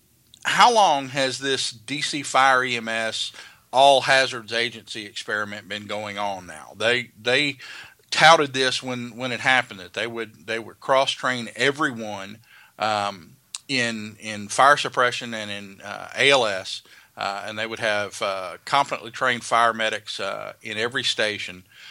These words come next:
um, and they would be a premier all hazards agency. Uh, and it ain't happening.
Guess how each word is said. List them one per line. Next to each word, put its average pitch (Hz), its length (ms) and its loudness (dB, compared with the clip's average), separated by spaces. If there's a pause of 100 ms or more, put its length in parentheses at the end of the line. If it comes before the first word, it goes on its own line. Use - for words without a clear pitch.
(160)
um, 90 560 -6
and 110 120 -10
they 110 120 -2
would 110 240 -8
be 117 300 2
a 101 100 -2
premier 123 960 2 (340)
all 123 300 8
hazards 117 640 0
agency. - 560 -6 (440)
Uh, 98 340 -2 (560)
and 131 180 2
it 107 80 -4
ain't 131 240 0
happening. 127 480 -6